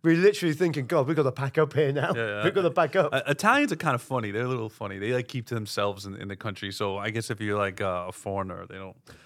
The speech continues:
Speaker 1: Yeah,
Speaker 2: you know,
Speaker 1: we're, n-,
Speaker 2: yeah,
Speaker 1: we're,
Speaker 2: yeah.
Speaker 1: we're not big in Italy. We, we've
Speaker 2: Yeah.
Speaker 1: sold a few watches, but, uh,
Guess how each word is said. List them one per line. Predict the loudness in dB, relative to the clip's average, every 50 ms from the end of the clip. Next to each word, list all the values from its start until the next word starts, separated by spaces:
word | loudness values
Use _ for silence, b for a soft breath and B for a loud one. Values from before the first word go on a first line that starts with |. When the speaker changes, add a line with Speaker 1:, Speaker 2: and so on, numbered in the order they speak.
| B B 0
Speaker 1:
Yeah, | 2 2
Speaker 2:
you | 4
know, | 4
Speaker 1:
we're, | 2 2
n-, | 2 2
Speaker 2:
yeah, | 4
Speaker 1:
we're, | 2 2
Speaker 2:
yeah. | 4 2
Speaker 1:
we're | 2
not | 2 2 2 0 0
big | -2 0 0
in | 0 0
Italy. | 0 -2 -2 -4 -2
We, | 0 0 0
we've | 0 0 -2 0
Speaker 2:
Yeah. | 2
Speaker 1:
sold | 2 4 4
a | 2 0
few | 0 0 0 0
watches, | 0 -2 -4 -4 -4 -4 -4 -6 -6
but, | -4 -4 -2 -2
uh, | 0 0 0 -2 -2